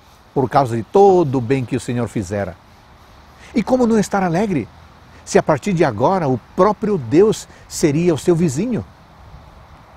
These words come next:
Nunca se deve esquecer que, nos versos desse capítulo,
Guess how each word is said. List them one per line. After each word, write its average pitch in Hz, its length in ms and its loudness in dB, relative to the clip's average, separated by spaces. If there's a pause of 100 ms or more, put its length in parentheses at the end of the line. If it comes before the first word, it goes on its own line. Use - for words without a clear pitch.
(320)
Nunca 175 240 -4
se 165 120 -4
deve 156 200 0
esquecer 135 440 -4
que, 117 300 -6 (260)
nos 123 200 0
versos 156 320 2
desse 139 200 -2
capítulo, 135 540 -8